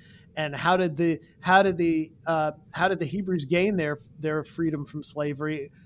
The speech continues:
But by, by protest, by, by protest with the government that, you know, Moses,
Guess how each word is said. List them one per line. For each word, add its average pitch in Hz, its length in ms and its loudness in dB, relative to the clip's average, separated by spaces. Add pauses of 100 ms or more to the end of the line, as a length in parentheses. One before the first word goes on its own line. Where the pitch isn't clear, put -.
(260)
But 156 380 0
by, 147 360 0 (320)
by 147 180 -2
protest, 175 840 -2 (240)
by, 160 160 -6 (220)
by 160 320 2 (200)
protest 190 600 -4 (120)
with 180 260 -6
the 170 60 -6
government 160 520 -2 (180)
that, 147 160 -8 (160)
you - 80 -18
know, 101 100 -18
Moses, 151 500 -4